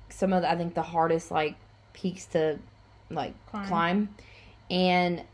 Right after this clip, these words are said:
Speaker 1: the shortest amount of time that someone had done it prior to him was seven years. He did it in seven months.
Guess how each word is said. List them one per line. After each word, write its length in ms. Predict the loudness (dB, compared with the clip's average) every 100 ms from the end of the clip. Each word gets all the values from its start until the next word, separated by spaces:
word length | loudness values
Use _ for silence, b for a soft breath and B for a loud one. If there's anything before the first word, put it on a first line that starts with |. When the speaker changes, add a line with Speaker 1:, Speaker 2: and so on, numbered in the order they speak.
| -10 0
Speaker 1:
the 120 | 0
shortest 360 | 2 0 0 0
amount 180 | 0 0
of 40 |
time 180 | 0 -2
that 120 | -4
someone 280 | -4 -2 -2
had 160 | -2 -2
done 180 | -2 -4
it 140 | -2
prior 260 | 2 4 4
to 80 | -2
him 380 | -4 -2 -2 -2
was 160 | -6
seven 420 | -4 0 2 2 -2
years. 460 | 0 0 0 -2 B B B B
He 180 | 0 4
did 140 | 8
it 120 | 8
in 120 | 6 2
seven 680 | 2 6 6 8 6 4 2
months. 800 | 6 8 6 4 -2 -10 -14